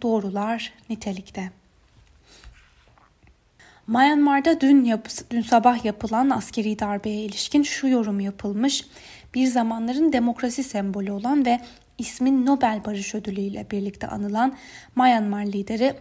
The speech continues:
Aung San Suu Kyi gözden nasıl düştü?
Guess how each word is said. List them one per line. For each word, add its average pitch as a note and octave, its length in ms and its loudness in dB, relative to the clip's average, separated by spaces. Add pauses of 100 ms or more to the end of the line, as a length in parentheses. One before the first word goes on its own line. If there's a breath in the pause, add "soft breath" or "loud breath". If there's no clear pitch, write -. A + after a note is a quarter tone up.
(180)
Aung A#3+ 240 0
San A#3 440 -2
Suu A3+ 360 -6
Kyi D4+ 320 0 (120)
gözden C#4 480 6
nasıl C#4+ 380 4
düştü? C#4 460 -2